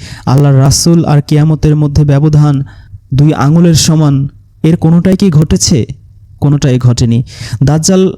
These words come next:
নামক একটা ভিডিও বানানো হয়েছে, চ্যানেলে আপলোড করা আছে, দেখবেন। ওখানে বিস্তারিত এ সম্পর্কে আলোচনা করা হয়েছে।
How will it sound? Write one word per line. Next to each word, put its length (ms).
নামক 300
একটা 180
ভিডিও 360
বানানো 320
হয়েছে, 400
চ্যানেলে 300
আপলোড 300
করা 180
আছে, 180
দেখবেন। 340
ওখানে 240
বিস্তারিত 520
এ 120
সম্পর্কে 380
আলোচনা 340
করা 240
হয়েছে। 440